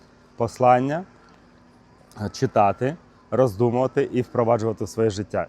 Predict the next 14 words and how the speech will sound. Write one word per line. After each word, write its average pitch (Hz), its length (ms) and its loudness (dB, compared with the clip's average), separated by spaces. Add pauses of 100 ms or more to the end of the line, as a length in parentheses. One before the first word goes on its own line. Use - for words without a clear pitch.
І 110 80 -4
не 127 100 -2
закінчувати 135 600 -2
у 127 60 4
вівторок 113 440 0
жити 113 280 -4
цим 113 180 -6
посланням, 131 500 -6 (520)
а 160 140 0
впроваджувати 127 760 2
його 113 280 0 (380)
на 113 120 2
все 117 260 0
життя. 87 420 -8